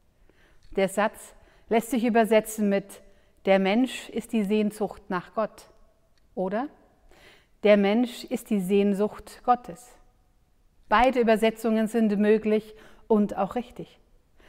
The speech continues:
Für mich drückt der Satz aus, dass Mensch und Gott in einer sehnsüchtigen Beziehung stehen.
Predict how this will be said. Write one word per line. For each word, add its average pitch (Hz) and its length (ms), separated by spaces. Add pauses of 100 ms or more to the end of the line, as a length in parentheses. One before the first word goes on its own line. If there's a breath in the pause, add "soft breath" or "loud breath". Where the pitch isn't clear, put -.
(320 soft breath)
Für - 200
mich 311 260
drückt - 280
der 220 140
Satz 240 340
aus, 220 420 (240 loud breath)
dass - 220
Mensch 240 400
und 214 180
Gott 240 300 (240 loud breath)
in 247 140
einer 226 260
sehnsüchtigen 233 800
Beziehung 208 640
stehen. 180 480